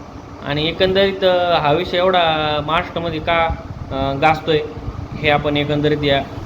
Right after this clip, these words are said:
व्हिडिओच्या माध्यमातून पाहणार आहोत. तर नमस्कार, मी सोमनाथ खेमनर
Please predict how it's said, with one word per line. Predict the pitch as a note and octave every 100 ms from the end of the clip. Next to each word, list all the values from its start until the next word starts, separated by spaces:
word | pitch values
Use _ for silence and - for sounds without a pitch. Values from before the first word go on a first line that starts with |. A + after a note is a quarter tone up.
| - -
व्हिडिओच्या | D3 D3 C#3 C#3
माध्यमातून | C#3+ C#3+ C#3+ C3 C3
पाहणार | C#3+ C#3+ C3+
आहोत. | B2 A#2 - - - - - -
तर | D3
नमस्कार, | F#3 F#3 F#3+ F3+ - - - - - - C3+
मी | D#3+
सोमनाथ | E3+ D3+ D3+ D3 -
खेमनर | C#3+ C#3+